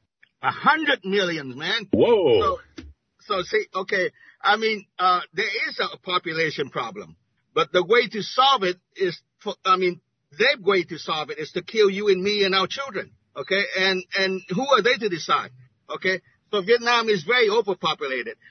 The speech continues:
Speaker 1: but, but here's something else to consider. If you take China, India, and Southeast Asia,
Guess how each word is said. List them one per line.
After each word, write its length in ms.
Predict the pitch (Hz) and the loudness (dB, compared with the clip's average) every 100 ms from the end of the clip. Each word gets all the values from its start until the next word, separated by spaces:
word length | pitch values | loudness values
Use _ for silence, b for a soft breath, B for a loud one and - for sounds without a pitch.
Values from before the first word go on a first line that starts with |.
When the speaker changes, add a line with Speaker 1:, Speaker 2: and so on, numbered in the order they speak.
| b - | b -2
Speaker 1:
but, 160 | 175 - _ | -2 -2 _
but 160 | 180 - - - - _ _ | -6 -6 -12 -20 -20 _ _
here's 260 | 196 254 202 | -2 0 2
something 280 | 214 196 | 0 0
else 160 | 196 208 | 0 0
to 80 | 170 | -4
consider. 460 | 160 143 147 104 - _ _ _ _ | -10 -8 -8 -8 -12 _ _ _ _
If 140 | 165 | -6
you 100 | 185 | -4
take 220 | 202 202 - | -2 -2 0
China, 580 | 214 202 226 254 240 - | 0 0 0 -2 -6 -10
India, 360 | 202 220 226 233 233 | -10 -8 -2 -2 -2
and 120 | 185 | -4
Southeast 500 | 160 208 185 226 202 | -4 -4 -6 -8 -2
Asia, 360 | 196 196 120 | 0 0 -4